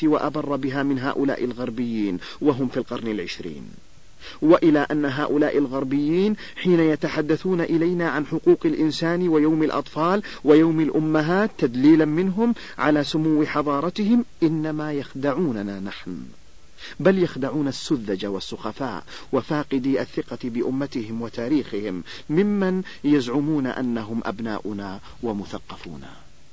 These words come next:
نريد أن يكون جيلنا المعاصر واعيا لهذه الدسائس، واثقا بدينه وتراثه الحضاري الإنساني النبيل، فلا يخضع لهؤلاء الغربيين خضوع الفقير الذليل أمام الغني القوي،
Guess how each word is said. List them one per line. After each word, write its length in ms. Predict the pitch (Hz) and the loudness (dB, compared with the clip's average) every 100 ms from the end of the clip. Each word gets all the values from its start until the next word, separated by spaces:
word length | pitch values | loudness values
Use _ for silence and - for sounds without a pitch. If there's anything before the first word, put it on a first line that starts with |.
| - - - - - - - - - - - - - - - - - | -18 -18 -18 -18 -18 -18 -18 -18 -18 -18 -18 -18 -16 -16 -18 -12 -2
نريد 300 | 147 170 139 | 2 2 0
أن 220 | 131 117 | -2 -2
يكون 420 | 110 - 147 127 | -4 -4 -2 -2
جيلنا 420 | 107 143 147 131 131 | -2 2 2 2 0
المعاصر 600 | 120 120 135 135 151 143 | -2 -2 -2 -2 -2 0
واعيا 500 | 139 170 107 117 107 | 2 0 0 -2 -2
لهذه 520 | 107 101 113 104 104 | -4 -6 -6 -6 -8
الدسائس، 760 | 92 98 - 92 - - - - - - - - - - - - | -6 -8 -8 -14 -14 -14 -16 -16 -18 -18 -18 -20 -18 -18 -10 2
واثقا 520 | 151 196 196 180 - | 6 6 4 0 0
بدينه 760 | 156 135 127 156 156 156 143 147 | 2 4 4 4 2 2 2 2
وتراثه 600 | 135 139 135 135 139 131 | 0 -2 -2 -2 0 0
الحضاري 600 | 123 131 120 123 131 120 | 0 -2 -2 0 2 2
الإنساني 560 | 98 120 - 123 123 113 | 2 -2 -2 0 0 0
النبيل، 440 | 107 95 87 62 55 - - - - - - - - - - | -2 -4 -8 -10 -14 -16 -18 -18 -18 -18 -20 -18 -18 -16 -2
فلا 300 | - 247 226 | 4 6 8
يخضع 340 | 208 - 165 | 6 4 2
لهؤلاء 720 | 147 156 139 147 147 143 - | 6 6 6 4 4 4 4
الغربيين 760 | 139 123 131 120 131 139 170 165 | 2 0 0 2 4 4 4 2
خضوع 420 | - 143 139 107 | 0 2 4 2
الفقير 440 | 127 - - 139 127 | 0 -4 0 2 2
الذليل 600 | 117 120 123 131 123 - | 0 0 2 2 2 0
أمام 340 | 123 123 117 | 0 0 0
الغني 440 | 113 113 120 110 | 0 0 0 0
القوي، 440 | 107 - 107 101 | -4 -4 -4 -4